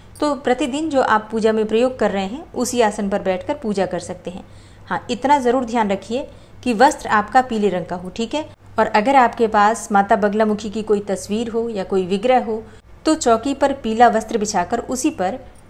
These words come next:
माँ बगलामुखी की स्थापना कर सकते हैं। कई ऐसे भक्त हैं जो कि माँ बगलामुखी की विशेष साधना करते हैं। ऐसी अवस्था में आप आज के दिन चाहें तो व्रत भी धारण कर सकते हैं,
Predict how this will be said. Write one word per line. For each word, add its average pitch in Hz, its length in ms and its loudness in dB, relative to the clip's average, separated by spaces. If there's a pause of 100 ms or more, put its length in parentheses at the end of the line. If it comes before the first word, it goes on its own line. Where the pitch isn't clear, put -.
(160)
माँ 247 200 4
बगलामुखी 233 540 0
की 302 140 -2
स्थापना 190 400 -4
कर 180 140 -6
सकते 170 320 -10
हैं। 185 180 -14 (400)
कई 269 180 4
ऐसे 254 340 0
भक्त 240 280 -2
हैं 240 180 -2
जो 233 180 2
कि 240 320 -4 (100)
माँ 208 220 2
बगलामुखी 214 560 0
की 262 180 -6
विशेष 226 360 -2
साधना 180 380 0
करते 170 280 -8
हैं। 175 220 -14
ऐसी 196 280 -2
अवस्था 190 360 -2
में 214 160 -6 (380)
आप 226 240 4
आज 240 220 2
के 294 100 -4
दिन 294 160 -2
चाहें 269 280 0
तो 330 100 0
व्रत 226 240 -2
भी 233 140 -2
धारण 190 280 -4
कर 180 140 -6
सकते - 300 -12
हैं, 185 180 -16